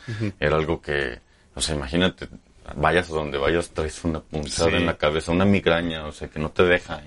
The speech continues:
Speaker 2: ir, o sea.
Speaker 1: Y luego él tenía que estar al cien, digo.
Speaker 2: Pues imagínate, había que, o sea, para, para empezar, simplemente que te pares a-,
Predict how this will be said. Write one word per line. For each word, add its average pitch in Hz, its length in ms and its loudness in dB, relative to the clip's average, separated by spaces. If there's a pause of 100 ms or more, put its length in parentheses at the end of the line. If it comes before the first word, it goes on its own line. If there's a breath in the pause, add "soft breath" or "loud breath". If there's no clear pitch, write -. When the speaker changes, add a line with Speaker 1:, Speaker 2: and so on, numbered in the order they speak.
Speaker 2:
ir, 80 200 -2
o 71 100 -6
sea. 69 420 -6 (240 loud breath)
Speaker 1:
Y 131 60 2
luego 104 180 6
él 110 120 0
tenía 117 220 0
que - 60 -14
estar 117 280 2 (220)
al 95 160 2
cien, 107 520 -4
digo. 95 340 -6
Speaker 2:
Pues 80 180 -6
imagínate, 92 560 4
había 90 200 6
que, - 120 -2 (100)
o 87 100 4
sea, - 140 -2
para, - 340 2
para 92 180 4
empezar, 92 340 0
simplemente 156 540 0
que 165 100 4
te 117 140 -2
pares 117 340 4
a-, - 80 -6